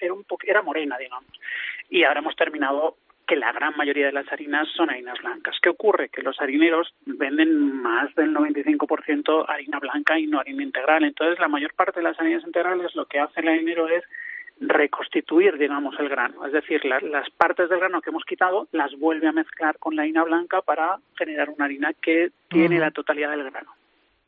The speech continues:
Speaker 2: Ya, pero ahora con el nuevo etiquetado, entonces, cuando po-, cuando ponga pan integral, ¿será un pan integral como el antiguo pan integral?
Speaker 1: Am, si pone, si se cumple la legislación, que esperemos que todo el mundo la cumpla, que es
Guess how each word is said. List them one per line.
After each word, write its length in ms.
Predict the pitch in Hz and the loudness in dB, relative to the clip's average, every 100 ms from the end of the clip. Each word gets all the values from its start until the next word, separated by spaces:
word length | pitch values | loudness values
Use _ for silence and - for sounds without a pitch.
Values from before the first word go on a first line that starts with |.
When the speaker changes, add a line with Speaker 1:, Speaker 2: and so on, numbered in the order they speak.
| _ _ _ | _ _ _
Speaker 2:
Ya, 320 | 151 143 131 - | -6 -4 -4 -6
pero 260 | - 175 170 | -2 2 4
ahora 260 | 165 202 226 | 4 4 2
con 160 | 220 | 0
el 80 | 208 | -2
nuevo 140 | 208 214 | -2 -2
etiquetado, 500 | 202 190 160 135 135 | -2 -4 -2 -2 -2
entonces, 320 | 156 165 156 | -4 -4 -2
cuando 240 | 165 165 | -2 -2
po-, 220 | 156 170 | 0 -2
cuando 240 | 160 170 170 | 0 -2 0
ponga 240 | 202 220 | -2 0
pan 180 | 220 226 | 0 0
integral, 340 | 220 214 156 151 | 0 0 0 -2
¿será 200 | 180 190 | -2 0
un 80 | |
pan 180 | 208 208 | 0 0
integral 440 | 208 202 190 196 - - | 0 -2 0 0 -2 -8
como 260 | - 196 185 | 0 2 2
el 80 | 175 | 2
antiguo 480 | 175 165 294 247 | 2 2 2 2
pan 160 | 220 190 | 2 0
integral? 440 | 175 160 156 196 392 _ _ _ _ - - - - - - - - _ - - - 285 | -2 -4 -2 -4 -6 _ _ _ _ -20 -20 -12 -8 -8 -8 -18 -18 _ -2 2 4 4
Speaker 1:
Am, 240 | - - 294 - | 2 0 -6 -14
si 100 | - _ - | -16 _ 4
pone, 840 | 185 247 240 220 214 208 196 190 165 | 4 4 2 0 0 2 0 0 -2
si 160 | - 156 - | 0 0 0
se 100 | 165 | -2
cumple 300 | - 240 214 | 0 2 4
la 100 | 180 | 2
legislación, 440 | 170 160 147 - | -2 -6 -8 -8
que 80 | - | -14
esperemos 340 | - 143 147 160 | -12 -6 -4 -2
que 80 | 143 | 0
todo 140 | 143 | 0
el 60 | 135 | -2
mundo 180 | 135 127 | -6 -6
la 80 | 120 | -4
cumpla, 320 | 165 165 143 | -2 0 0
que 60 | |
es 60 | 131 | -2